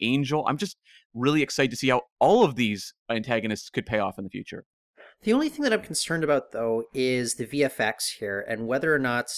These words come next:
Speaker 2: uh, the de-aging V F X on Lawrence Luckinbill, uh, who played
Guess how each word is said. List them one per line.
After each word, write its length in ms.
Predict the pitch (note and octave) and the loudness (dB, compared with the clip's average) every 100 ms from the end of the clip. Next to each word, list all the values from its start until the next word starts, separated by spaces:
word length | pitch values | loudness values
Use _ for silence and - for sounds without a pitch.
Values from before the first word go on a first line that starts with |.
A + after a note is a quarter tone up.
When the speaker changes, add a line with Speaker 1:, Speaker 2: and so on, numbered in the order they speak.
| - | -6
Speaker 2:
uh, 260 | A#2 A2 A2 | -2 -2 -2
the 160 | A#2 A2+ - | -6 -10 -8
de-aging 680 | C#3+ D3 C3+ C3+ B2+ A#2+ | -10 -4 0 0 0 -4
V 140 | G#2+ A#2 | -2 -4
F 180 | A2 A#2+ | -4 -4
X 320 | G#2+ - - | -6 -6 -6
on 180 | A2 G#2+ | -6 -6
Lawrence 400 | A2+ B2 A#2+ - | -4 -2 -4 -4
Luckinbill, 720 | B2 - A2 G#2 F#2+ G#2+ - | -6 -6 -4 -2 -2 -2 -4
uh, 240 | G#2 G2 G2 - - - | -4 -4 -6 -12 -12 -10
who 100 | A#2+ | -10
played 300 | - B2+ A2+ | -4 -2 -2